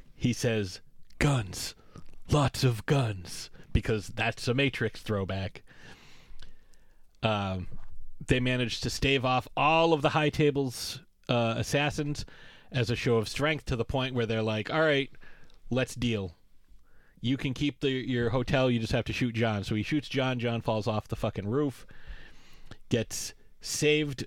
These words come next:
by, uh, Jason Mantzoukas, who is working for the Bowery King, who is all kinds of fucked up because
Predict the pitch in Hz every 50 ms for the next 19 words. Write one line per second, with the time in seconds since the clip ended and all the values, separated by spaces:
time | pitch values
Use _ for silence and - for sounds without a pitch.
0 | - - - 110 135 123 123 120 120 120 120 117 117 113 113 113 - - - -
1 | - 117 110 110 107 107 101 98 113 117 120 - - 131 113 113 107 101 101 -
2 | - 131 143 139 - 143 131 127 - - - - - - - - - - - -
3 | - - 120 113 107 98 107 110 110 101 120 107 98 - 107 98 92 101 117 127
4 | 131 135 135 131 127 - 139 123 120 120 120 120 117 - - - - - - -
5 | - - - 120 107 98 90 - - - - - - - - - - - 165 180
6 | 165 - 135 123 113 101 107 - - 120 107 - - 113 107 - - 110 104 -
7 | 120 107 107 107 101 - -